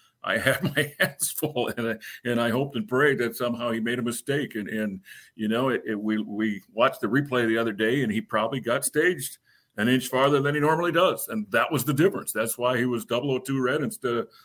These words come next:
double oh two green, and he's the U S national champion. So a great race, and, and, uh, he gives it all he's got every time, and he's, he's batted a bone just like a whole bunch of these cats are in this class right now. So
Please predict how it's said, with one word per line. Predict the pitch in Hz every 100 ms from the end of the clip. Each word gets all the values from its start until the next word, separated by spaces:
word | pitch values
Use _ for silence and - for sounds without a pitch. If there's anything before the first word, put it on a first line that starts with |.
| _
double | 123 139
oh | 135
two | 139 135
green, | 120 120 151
and | 117
he's | 117 123 117
the | 123
U | 120 127
S | 120
national | 127 123 -
champion. | - 139 123 90 82
So | - 98 92 _ - _ -
a | 113
great | 107 143 165
race, | 127 131 143 117
and, | 110
and, | 110 107 101
uh, | 101
he | 117
gives | 113 131
it | 123
all | 120 120
he's | 104
got | 110
every | 110 104
time, | - 101 101 98
and | 85
he's, | 92 90 - _ _ _ -
he's | 113
batted | - 117 120 117
a |
bone | 110 107 107 98
just | 101 -
like | 95 92
a |
whole | - 110 117 123
bunch | 120 110 -
of | 95
these | 92
cats | - 98 98
are | 92 95
in |
this | 92 -
class | 101 92 -
right | 90 85
now. | 82
So | - 92